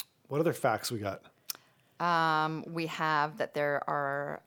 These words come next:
Speaker 2: um, this last quarter, the second quarter of the year, a hundred sales that were above six hundred thousand.
Speaker 1: That's crazy.
Speaker 2: Yep. So top number of sales,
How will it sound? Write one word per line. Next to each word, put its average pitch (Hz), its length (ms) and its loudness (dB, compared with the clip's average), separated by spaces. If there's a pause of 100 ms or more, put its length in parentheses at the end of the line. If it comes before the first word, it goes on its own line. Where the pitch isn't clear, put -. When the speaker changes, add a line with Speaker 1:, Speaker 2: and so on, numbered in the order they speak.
Speaker 2:
um, 139 400 -6 (400)
this 156 180 -6
last 151 300 0
quarter, 170 600 0 (340)
the - 60 -14
second - 260 -8
quarter 127 220 -6
of 180 100 -4
the 185 60 -8
year, 143 220 -8 (380)
a - 60 -10
hundred 175 320 0
sales 151 920 -2 (300)
that 151 320 0 (120)
were 147 260 -4
above 143 420 -4
six - 240 -10
hundred 143 220 -10
thousand. 156 340 -10 (800)
Speaker 1:
That's - 160 -14
crazy. 98 400 -12 (1500)
Speaker 2:
Yep. 156 240 -10
So 147 280 -6 (100)
top 156 280 0
number 165 240 -2
of 151 80 -6
sales, 160 580 -8